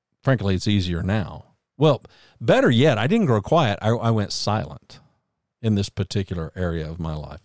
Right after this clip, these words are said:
And I'm still silent in that area, as I have been for almost three years, and I'm, I'm good with it. In fact, I don't see it changing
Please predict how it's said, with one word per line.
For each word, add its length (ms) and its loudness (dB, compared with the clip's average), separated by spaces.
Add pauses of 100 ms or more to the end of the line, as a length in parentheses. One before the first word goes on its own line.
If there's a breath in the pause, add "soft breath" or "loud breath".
And 140 2
I'm 80 0
still 260 -2
silent 460 -2
in 140 -2
that 180 -4
area, 360 -4 (480 soft breath)
as 140 -2
I 120 2
have 180 -2
been 140 -2
for 140 -4
almost 280 -2
three 180 0
years, 400 -2
and 160 -2
I'm, 140 0 (200)
I'm 140 0
good 240 2
with 140 -8
it. 100 -14 (360)
In 40 2
fact, 120 0
I 80 4
don't 180 0
see 160 -2
it 120 -6
changing 480 -2